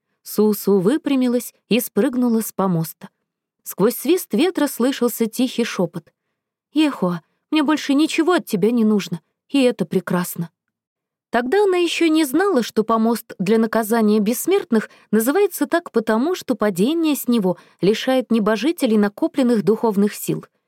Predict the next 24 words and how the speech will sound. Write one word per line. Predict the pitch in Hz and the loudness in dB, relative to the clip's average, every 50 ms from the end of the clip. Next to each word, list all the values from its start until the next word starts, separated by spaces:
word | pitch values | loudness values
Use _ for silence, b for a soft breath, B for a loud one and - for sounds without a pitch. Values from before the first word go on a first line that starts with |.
| _ _ _ _ _ | _ _ _ _ _
Смертных | - - 185 175 214 277 - - 240 214 170 | -4 -2 0 2 2 0 0 0 0 0 0
же | 160 185 180 | 0 0 0
оно | 175 175 180 202 | 2 0 0 0
обращает | 226 196 175 190 196 - - 233 240 247 - | 0 2 0 0 -2 0 -2 0 0 0 -2
в | - _ | -4 _
пепел. | _ 233 311 339 - 226 170 160 _ _ _ _ _ _ _ _ _ _ _ _ | _ -2 -2 0 0 -4 -4 -4 _ _ _ _ _ _ _ _ _ _ _ _
Тогда | 190 214 220 202 175 254 330 349 | -4 -2 -2 0 0 0 0 0
Су-Су | 339 - - - 240 262 254 - - - 226 247 | -2 -6 -2 -2 0 0 0 -2 -2 -2 0 0
еще | 247 226 208 - 220 233 | 0 -2 -2 -2 0 0
не | 240 220 202 208 | 2 2 2 2
знала, | 185 170 196 269 320 311 302 285 b b b b b | 0 0 0 0 0 0 -2 -4 b b b b b
что | - - - 190 | -10 -4 -2 0
она | 190 185 175 190 | 0 2 2 2
непростая | 208 214 220 - 196 202 202 - - - 175 175 190 254 | 2 2 0 0 -2 -4 -4 -4 -6 -4 -2 0 0 0
смертная. | 262 - - 320 320 247 - - - 170 156 151 - _ _ _ _ _ _ _ _ _ _ _ | -2 -2 -2 0 0 0 -2 -2 -4 -4 -4 -4 -8 _ _ _ _ _ _ _ _ _ _ _
Вредоносная | 190 190 226 233 214 226 233 226 233 226 - - 214 214 | 0 0 2 2 2 2 2 2 0 0 0 0 2 2
энергия | 214 220 233 226 190 170 202 226 | 2 2 0 0 0 2 2 0
Ци | 220 - - 285 269 B B B B B | 0 -2 -2 -4 -4 B B B B B
не | - 226 | 0 0
оставила | 254 254 - - 381 370 311 247 226 220 | 0 0 -2 -2 0 0 2 2 2 2
на | 214 208 | 2 2
ней | 202 247 339 349 | 2 2 2 0
живого | - 208 190 180 240 226 240 | 0 0 0 0 0 2 2
места. | 233 214 190 170 156 - - - 202 | 2 2 2 0 -2 -6 -12 -16 -20